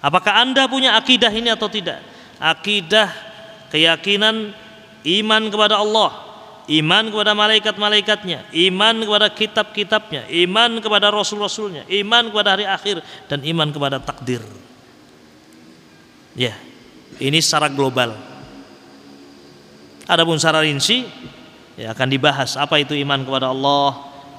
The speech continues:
apa itu iman kepada malaikat, ila akhirih.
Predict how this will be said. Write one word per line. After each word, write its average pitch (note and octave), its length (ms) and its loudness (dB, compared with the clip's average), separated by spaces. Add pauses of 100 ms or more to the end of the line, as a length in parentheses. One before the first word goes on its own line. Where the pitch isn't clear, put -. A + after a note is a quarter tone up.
(120)
apa B2 240 0
itu C#3+ 160 -2
iman C3+ 240 0
kepada C3+ 400 2 (320)
malaikat, C#3+ 1040 0
ila D#3 200 2
akhirih. A#2+ 340 -6